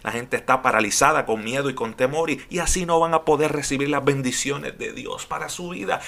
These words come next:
¿Cuántos me están entendiendo y me están siguiendo? Por eso no detectan el real problema de lo que está sucediendo y se siguen creyendo las mentiras de los medios de comunicación controlados, eh, eh, eh, de, de la, de los Illuminati,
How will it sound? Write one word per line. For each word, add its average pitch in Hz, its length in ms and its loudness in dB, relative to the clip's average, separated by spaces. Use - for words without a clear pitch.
¿Cuántos 123 400 0
me 147 80 -6
están 156 200 -6
entendiendo 147 540 -6
y 143 60 -8
me 139 80 -6
están 147 240 -8
siguiendo? 156 480 0
Por 135 100 6
eso 147 200 2
no 151 100 4
detectan 151 560 2
el 135 160 4
real 135 340 2
problema 135 560 6
de 127 140 0
lo 120 140 2
que 110 80 -2
está - 260 -6
sucediendo 135 640 -4
y 131 40 0
se - 120 -2
siguen 143 300 0
creyendo 135 460 4
las 123 120 4
mentiras 123 560 4
de 135 80 8
los 113 100 4
medios 135 400 -2
de 120 80 2
comunicación 110 640 2
controlados, 127 880 6
eh, 120 180 -2
eh, 127 180 -4
eh, 120 260 -6
de, 113 160 6
de 107 160 6
la, 104 100 8
de 113 220 0
los 113 160 0
Illuminati, 135 1040 -2